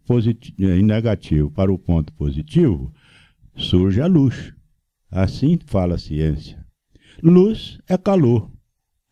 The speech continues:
assim diz a termodinâmica. Calor é amor, diz a filosofia, e amor é Deus, diz a religião. Com isso,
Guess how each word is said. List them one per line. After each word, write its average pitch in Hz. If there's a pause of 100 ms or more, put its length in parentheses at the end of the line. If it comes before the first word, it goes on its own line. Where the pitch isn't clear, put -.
assim 95
diz 92
a 85
termodinâmica. 73 (560)
Calor 165 (600)
é 143
amor, 113 (520)
diz 90
a 82
filosofia, 76 (440)
e 165
amor 139
é 208
Deus, 113 (140)
diz 80 (340)
a 85 (200)
religião. 90 (680)
Com 131
isso, 190